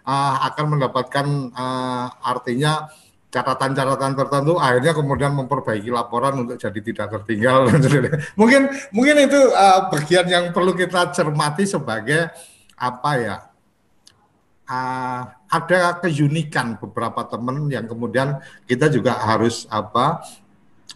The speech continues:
pandai-pandai supaya memang data ini, apa, ya, walaupun memang tetap ada proses validasi ya, tapi, ah, kemudian, ah, menjadi penting untuk kemudian edukasi kita memang edukasi pada, apa, penguatan atau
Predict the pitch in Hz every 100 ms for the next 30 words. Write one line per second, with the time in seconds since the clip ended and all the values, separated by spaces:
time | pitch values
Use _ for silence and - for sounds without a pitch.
0 | _ 131 127 123 101 117 120 147 139 107
1 | 110 131 139 - - - - 135 139 147
2 | 190 180 143 131 110 123 127 143 170 156
3 | 127 120 113 156 - - 123 127 131 131
4 | 175 156 139 156 131 131 123 117 117 120
5 | 120 - 117 117 120 143 117 92 104 101
6 | 143 147 - - 110 110 113 110 110 120
7 | 117 127 139 127 117 113 113 117 131 147
8 | 143 147 147 139 139 151 139 139 123 123
9 | 117 135 131 - - 139 131 117 120 -
10 | 131 131 151 151 123 135 143 135 127 107
11 | 110 113 127 113 101 113 113 - - -
12 | - 101 101 131 131 120 117 117 107 -
13 | 127 113 98 110 107